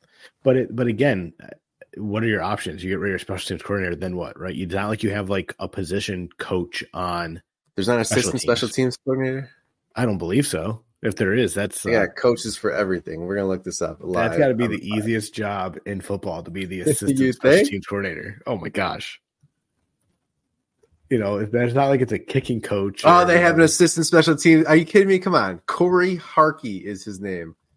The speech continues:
Speaker 2: Assistant special teams coach. Corey Harkey is
Speaker 1: Really?
Speaker 2: in his second season with the Buffalo Bills as the assistant special teams coach. Prior to Buffalo, he was the,
Speaker 1: Wow.
Speaker 2: he was the tight ends coach at Tennessee State. He was, uh, with the Rams.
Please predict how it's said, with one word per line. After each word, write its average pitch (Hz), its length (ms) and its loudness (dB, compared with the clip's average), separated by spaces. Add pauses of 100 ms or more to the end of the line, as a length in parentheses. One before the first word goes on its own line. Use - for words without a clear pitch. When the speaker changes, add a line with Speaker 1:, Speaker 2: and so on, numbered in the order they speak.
(360)
Speaker 2:
Assistant 143 720 -4
special 123 380 -6
teams 117 320 -6
coach. 90 440 -8 (480)
Corey 131 260 0
Harkey 127 340 2
is 110 120 -2
Speaker 1:
Really? 110 60 -6
Speaker 2:
in 110 60 -6
his 101 160 -6
second 131 420 -4
season 123 300 -6
with 110 100 -6
the 107 80 -4
Buffalo 113 360 -4
Bills 95 400 -6
as 95 200 -10
the 95 100 -8
assistant 104 580 -12
special 101 320 -8
teams 95 360 -12
coach. 92 340 -8
Prior 90 180 -4
to 101 80 -4
Buffalo, 101 360 -4
he - 40 -4
was 190 80 -4
the, 190 60 -6
Speaker 1:
Wow. 104 80 -8
Speaker 2:
he 101 100 -6
was 87 100 -12
the 92 100 -6
tight 107 320 -6
ends 110 240 -4
coach 113 340 -4
at 92 140 -8
Tennessee 98 380 -10
State. 147 520 -2 (640)
He 101 120 -4
was, 98 420 -2
uh, 92 560 0
with 95 180 -6
the 92 140 -4
Rams. 117 1120 -4